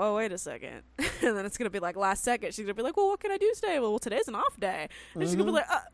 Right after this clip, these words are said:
Speaker 1: well, can I still?" And be like, "Nope." <laughs> Whichever day we end up choosing, I, I, I'm looking at it as it's probably gonna be a fluid kinda thing, where it's like, "Hey, no matter what, nobody does any chores today. We're taking a day off and not having, like, a set, like, oh, every Saturday we don't," 'cause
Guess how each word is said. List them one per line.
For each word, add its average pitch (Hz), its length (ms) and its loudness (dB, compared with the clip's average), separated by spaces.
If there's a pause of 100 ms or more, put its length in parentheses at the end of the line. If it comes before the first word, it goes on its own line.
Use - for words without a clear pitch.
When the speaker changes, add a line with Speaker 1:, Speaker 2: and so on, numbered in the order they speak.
Speaker 1:
well, - 260 4
can 440 160 -2
I 440 100 4
still?" 453 280 4
And 311 100 0
be 254 60 0
like, 220 120 -2
"Nope." 196 340 4 (360)
<laughs> 381 100 10 (680)
Whichever 262 440 2
day 247 240 2
we 269 160 0
end 247 140 0
up 247 140 -4
choosing, 247 560 0
I, 196 320 4
I, 220 100 6
I'm 370 220 8
looking 220 260 -4
at 202 100 -2
it 196 60 -4
as 196 140 -4
it's 190 100 -8
probably 202 300 -2
gonna 190 140 -8
be 180 80 -4
a 170 60 -4
fluid 185 360 -4
kinda 160 220 -6
thing, 165 280 -6
where 165 120 -4
it's - 120 -8
like, 170 160 -4
"Hey, 180 200 -2
no 175 100 -6
matter 175 220 0
what, 175 360 -2
nobody 180 400 -2 (100)
does 190 180 0
any 165 120 -4
chores 180 380 -4
today. 151 280 -6
We're 139 120 -6
taking 180 360 -4
a 160 260 -8
day 202 180 2
off 180 340 -2
and 190 120 -8
not 165 240 -2
having, 165 280 -6
like, 143 140 -8
a - 60 -8
set, - 380 -4
like, 160 200 -6
oh, 214 140 4
every 175 260 -2
Saturday 185 420 -2
we 170 140 -8
don't," 175 300 -6
'cause 190 300 -6